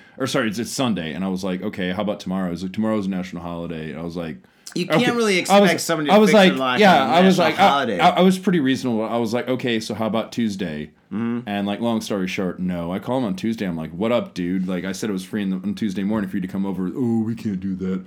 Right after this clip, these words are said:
Speaker 1: I was like, "How about tomorrow morning?" Getting a little bit more pissed off. "Oh, yeah, yeah, yeah, we'll do that, we'll do that." I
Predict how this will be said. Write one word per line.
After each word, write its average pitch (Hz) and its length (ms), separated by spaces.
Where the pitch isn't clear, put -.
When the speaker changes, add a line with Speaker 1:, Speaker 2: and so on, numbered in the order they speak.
Speaker 1:
I - 40
was 110 100
like, 117 120
"How 113 140
about 131 200
tomorrow 175 400
morning?" 98 680
Getting 104 160
a - 20
little 98 160
bit 95 100
more 92 140
pissed 92 300
off. 90 180
"Oh, 139 140
yeah, 127 160
yeah, 117 160
yeah, 104 80
we'll 98 160
do 95 140
that, 90 120
we'll 92 120
do 87 120
that." 76 220
I - 680